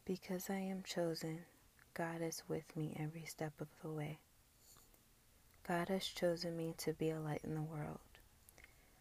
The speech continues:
I will not falter or be discouraged. I will move forward in faith to fulfill my purpose.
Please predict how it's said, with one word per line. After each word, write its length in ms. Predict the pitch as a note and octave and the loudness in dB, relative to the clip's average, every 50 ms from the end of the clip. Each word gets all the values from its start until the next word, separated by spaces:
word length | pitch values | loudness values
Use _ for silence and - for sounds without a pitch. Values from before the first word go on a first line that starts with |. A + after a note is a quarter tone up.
| - - - - - - - | -20 -20 -20 -14 -6 -2 0
I 120 | F3 F3 | 0 0
will 140 | E3+ F3 E3+ | 0 -2 -2
not 220 | E3 E3 D#3+ - | -2 -2 -4 -4
falter 600 | - - - F#3+ F#3 F#3 - - - D#3+ D#3 D#3 D#3+ - - - - - | -4 0 2 2 2 2 0 -2 0 0 0 0 -2 -6 -14 -14 -8 -4
or 120 | D#3+ D#3+ | -4 -4
be 200 | - - D#3+ D#3+ | 0 0 0 0
discouraged. 1000 | D#3 D#3+ D#3 - - - - D#3 D3+ D3+ D3 D3+ - - - - - - - - - - - - - - - - - - - - - - - - - - - | 0 -2 -2 -2 -4 -4 -4 -2 -2 0 -2 -2 -4 -6 -8 -10 -10 -10 -12 -14 -18 -20 -20 -20 -20 -20 -20 -20 -20 -20 -20 -20 -20 -20 -20 -20 -12 -4 -2
I 120 | F3 F3 E3+ | 0 0 0
will 160 | E3+ F3 F3 | 0 -2 -2
move 220 | E3+ E3 E3 D#3+ - - - | -2 -2 -4 -4 -6 -8 -6
forward 380 | - E3+ E3+ E3+ E3+ E3+ E3+ E3+ | -4 -2 0 0 0 0 0 0
in 180 | E3+ E3+ F3 - - - | -2 -2 -4 -6 -4 -2
faith 300 | D#3+ D#3 D3+ D#3 - - - - - - | 0 0 0 0 -2 -8 -16 -20 -16 -8
to 120 | - - D#3 | -4 -4 -4
fulfill 480 | D3+ - D#3+ - - - E3 D#3 D#3 | -4 -4 -10 -10 -8 -4 -2 -2 0
my 200 | D#3 D#3 D3+ D3+ D#3 | 0 0 0 0 -2
purpose. 760 | - - D3+ D3+ D3+ - - D3+ - - - - - - - | -2 -2 -2 -2 -2 -2 -4 -4 -4 -4 -8 -8 -6 -8 -10